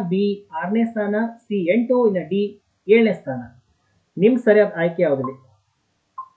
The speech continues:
ನಿಮ್ ಉತ್ತರವನ್ನ ಗುರುತಿಸಬಹುದು. ಸರಿಯಾದ ಉತ್ತರ ಯಾವ್ದಿಲ್ಲಿ? ನಗರೀಕರಣದಲ್ಲಿ ನಮ್ಮ ಕರ್ನಾಟಕದ ಸ್ಥಾನ ಯಾವುದು ಸ್ನೇಹಿತರೆ? ಯಾವುದು ಅಂತ ಅಂದ್ರೆ,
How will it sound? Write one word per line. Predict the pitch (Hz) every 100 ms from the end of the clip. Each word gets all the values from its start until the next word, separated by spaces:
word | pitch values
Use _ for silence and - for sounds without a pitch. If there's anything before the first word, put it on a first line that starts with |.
| _ _ _ _ _ -
ನಿಮ್ | 202 220
ಉತ್ತರವನ್ನ | 208 208 190 190
ಗುರುತಿಸಬಹುದು. | 180 175 202 185 185 208
ಸರಿಯಾದ | 208 180 185 180
ಉತ್ತರ | 185 190 180 180 180
ಯಾವ್ದಿಲ್ಲಿ? | 175 147 135 127 _ _ _ _ _ _ _ _ _ _ _ _ _ _ _ _ _ -
ನಗರೀಕರಣದಲ್ಲಿ | 165 165 190 226 220 208 196 196 226
ನಮ್ಮ | 208
ಕರ್ನಾಟಕದ | 175 180 180 185 180 180
ಸ್ಥಾನ | 170 - 156 165 156 - 135
ಯಾವುದು | 160 180 175 185 151 117 _ _ _ _ _ _ _ _ _ _ _ -
ಸ್ನೇಹಿತರೆ? | 185 180 180 185 175 -
ಯಾವುದು | 165 165 160 151 214 247
ಅಂತ | 175 170 151
ಅಂದ್ರೆ, | 139 127 226 170 202